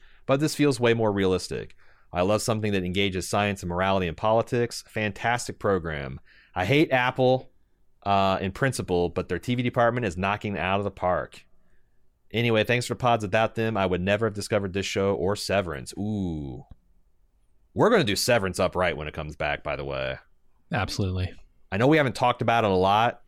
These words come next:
Speaker 1: but me and Jim fucking love Severance, and I, I cannot wait to give it the full treatment. I, in fact, I, I think our latest thought is we're gonna go back and cover the first season in the lead up to season two.
Speaker 2: I'd really like to, yeah.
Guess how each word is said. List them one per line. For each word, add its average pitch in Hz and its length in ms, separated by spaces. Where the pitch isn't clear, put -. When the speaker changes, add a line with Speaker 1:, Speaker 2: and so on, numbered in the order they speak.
Speaker 1:
but 92 340
me 113 160
and 120 100
Jim 107 160
fucking 95 400
love 90 240
Severance, 78 480
and 87 120
I, 92 220
I 90 140
cannot 87 400
wait 82 240
to 85 60
give 78 160
it 78 120
the 82 80
full 78 200
treatment. 78 320
I, 131 160
in 156 60
fact, 208 260
I, 175 240
I 139 80
think 269 160
our 247 60
latest 156 300
thought 226 160
is 120 100
we're 110 80
gonna 113 120
go 110 120
back 107 300
and 95 80
cover 104 240
the 92 60
first 101 300
season 92 420
in 90 120
the 87 80
lead 92 220
up 92 220
to 87 120
season 82 380
two. 82 440
Speaker 2:
I'd 127 140
really 147 180
like 101 200
to, 92 120
yeah. 87 260